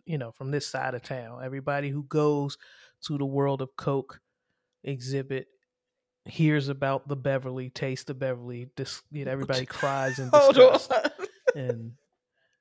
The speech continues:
Speaker 1: moves on. So he was
Speaker 2: What the
Speaker 1: very
Speaker 2: fuck
Speaker 1: excited.
Speaker 2: is going on with the Beverly? What is
Speaker 1: He's
Speaker 2: it,
Speaker 1: looking
Speaker 2: though?
Speaker 1: forward to it. The Beverly is a carbonated beverage.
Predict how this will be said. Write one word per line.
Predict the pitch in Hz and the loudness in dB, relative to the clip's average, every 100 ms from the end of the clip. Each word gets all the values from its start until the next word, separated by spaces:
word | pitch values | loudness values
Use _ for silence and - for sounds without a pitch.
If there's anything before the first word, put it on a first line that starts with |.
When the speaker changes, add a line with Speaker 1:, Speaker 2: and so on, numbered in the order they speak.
| _ - | _ -12
Speaker 1:
moves | 139 127 123 127 | -4 -4 -2 -4
on. | 117 - | -6 -8
So | - 123 | -12 -12
he | 117 131 | -8 0
was | 185 | 0
Speaker 2:
What | - | 2
the | 143 | 2
Speaker 1:
very | 151 | 6
Speaker 2:
fuck | 262 | 4
Speaker 1:
excited. | 269 262 247 | 4 4 6
Speaker 2:
is | |
going | 247 240 | 6 6
on | 233 233 | 4 4
with | 226 | 2
the | - | 0
Beverly? | 190 214 226 196 160 107 240 247 _ _ _ _ _ _ _ _ _ _ _ _ _ _ _ _ | 2 2 2 0 -4 -4 -6 -8 _ _ _ _ _ _ _ _ _ _ _ _ _ _ _ _
What | 196 208 294 - | 4 6 6 4
is | 277 339 | 4 4
Speaker 1:
He's | 147 | 4
Speaker 2:
it, | 220 | 4
Speaker 1:
looking | 156 165 | 6 4
Speaker 2:
though? | 135 - - | 4 0 6
Speaker 1:
forward | 180 160 131 123 | 8 8 4 -2
to | - 127 | -8 -10
it. | - - _ _ _ _ _ _ _ _ _ _ _ _ _ - | -10 -18 _ _ _ _ _ _ _ _ _ _ _ _ _ -8
The | 165 | -4
Beverly | 135 196 240 240 226 | 6 6 6 2 2
is | 208 180 | 2 0
a | 175 | -2
carbonated | - 196 190 185 180 180 175 160 | 0 0 2 0 0 0 -2 2
beverage. | 175 170 151 151 147 - - | 4 4 2 -4 -4 -8 -8